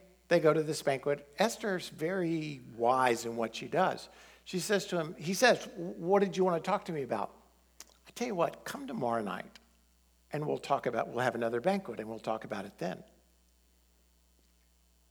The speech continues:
That night, the king can't sleep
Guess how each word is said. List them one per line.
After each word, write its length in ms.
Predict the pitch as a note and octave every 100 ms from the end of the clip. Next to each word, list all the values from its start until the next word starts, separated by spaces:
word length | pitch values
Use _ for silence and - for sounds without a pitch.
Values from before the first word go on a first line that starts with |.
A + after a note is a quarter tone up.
| _ _ _ _ _ _ _ _ _ _ _ _ _ _ _ _ _ _ - _ -
That 200 | G3 G#3
night, 420 | F3 E3 G#2+ - - _ _ - _ _ _ _ _ _ _ _
the 80 | -
king 380 | D#3+ F#3 F#3 E3
can't 320 | - D#3 D3+
sleep 440 | - - A#2 F2+